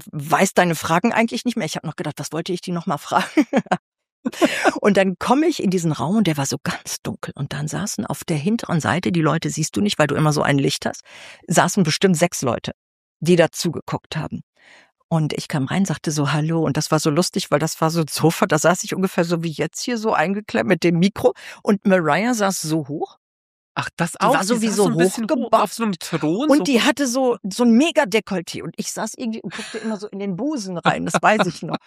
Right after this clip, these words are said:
Speaker 2: <laughs>
Speaker 1: Und, äh, sie lächelte mich aber nett an und sagte dann irgendwie: „Ah, ich hätte gerne noch ein Glas Champagner.“ Und da hab ich gedacht, weil das ist ja das Wichtigste als Journalist. Du hast zwar das Interview, aber du brauchst ja auch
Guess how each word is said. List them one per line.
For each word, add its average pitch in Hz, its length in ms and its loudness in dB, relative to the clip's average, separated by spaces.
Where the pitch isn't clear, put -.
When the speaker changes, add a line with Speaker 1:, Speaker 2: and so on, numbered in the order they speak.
Speaker 2:
<laughs> 330 240 2
Speaker 1:
Und, 208 380 2
äh, 202 260 4
sie 202 160 0
lächelte 269 520 2
mich 285 220 -4
aber 220 200 4
nett 185 320 2
an 165 380 0
und 214 380 2
sagte 240 400 -2
dann 233 300 4
irgendwie: 220 500 0
„Ah, 175 540 4
ich 160 120 -4
hätte 185 160 -2
gerne 160 200 2
noch 147 160 -2
ein - 160 0
Glas - 200 -2
Champagner.“ - 760 -8
Und 175 140 -4
da 156 100 -6
hab 151 120 -14
ich - 160 -18
gedacht, - 360 -18
weil 180 140 2
das 180 180 2
ist 220 120 0
ja 202 60 2
das 170 260 0
Wichtigste - 520 0
als 165 160 -2
Journalist. 151 480 0
Du 156 120 -2
hast - 140 -4
zwar 165 120 0
das - 160 0
Interview, 185 460 0
aber - 180 -2
du 165 80 0
brauchst - 400 -2
ja - 60 -2
auch - 100 -6